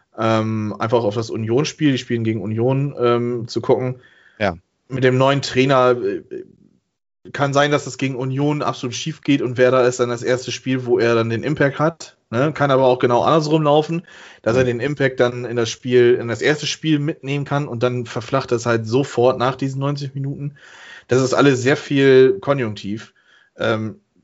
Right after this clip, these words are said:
Speaker 2: Mhm.
Speaker 1: natürlich musst du das gewinnen. Wenn du beide Spiele gewinnst, holst du sechs Punkte, dann hast du zweiunddreißig Punkte am, oder nach dem vierundzwanzigsten Spieltag.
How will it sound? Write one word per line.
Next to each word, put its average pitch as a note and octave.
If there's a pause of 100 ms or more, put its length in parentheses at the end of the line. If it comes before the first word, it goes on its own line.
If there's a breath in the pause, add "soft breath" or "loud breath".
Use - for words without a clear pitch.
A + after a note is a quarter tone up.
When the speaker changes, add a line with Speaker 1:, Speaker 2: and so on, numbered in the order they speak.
Speaker 2:
Mhm. E2+
Speaker 1:
natürlich E3
musst E3
du D#3
das C#3
gewinnen. C#3+ (380)
Wenn C3
du C3+
beide E3+
Spiele F3+
gewinnst, E3
holst C#3+
du B2+
sechs B2+
Punkte, E3
dann C3
hast C3
du C3
zweiunddreißig C#3
Punkte C#3
am, A#2+ (180)
oder A2+
nach A#2
dem A#2+
vierundzwanzigsten A#2
Spieltag. C#3+